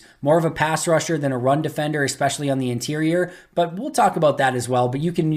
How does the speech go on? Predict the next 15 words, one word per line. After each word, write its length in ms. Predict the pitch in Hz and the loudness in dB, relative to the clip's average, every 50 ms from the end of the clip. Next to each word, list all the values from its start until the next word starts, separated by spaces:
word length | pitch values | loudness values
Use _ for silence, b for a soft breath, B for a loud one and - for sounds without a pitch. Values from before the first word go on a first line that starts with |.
| 151 143 | -2 -2
move 180 | 147 147 151 135 | -2 -2 0 0
him 320 | 151 147 139 143 143 B B B B | 0 0 0 -2 -2 B B B B
all 240 | B 135 143 180 196 | B 2 4 6 6
around, 440 | 190 165 147 135 131 131 131 135 135 B B B B | 6 4 4 2 2 0 -2 -4 -6 B B B B
and 120 | B 214 277 | B -8 -4
if 40 | |
he 120 | 330 277 226 | -2 -2 -2
does 340 | 151 - 156 175 190 180 185 | 2 4 6 6 6 4 2
end 140 | 175 190 | 2 4
up 120 | 185 160 139 | 4 4 4
being 180 | 165 170 175 | 2 2 2
a 60 | 165 147 | 2 2
really 220 | 139 151 160 160 | 0 0 0 0
good 180 | 151 151 127 120 | 0 -2 -2 -2
player, 480 | - 127 127 131 143 165 196 196 B | -2 -2 0 0 0 0 -2 -4 B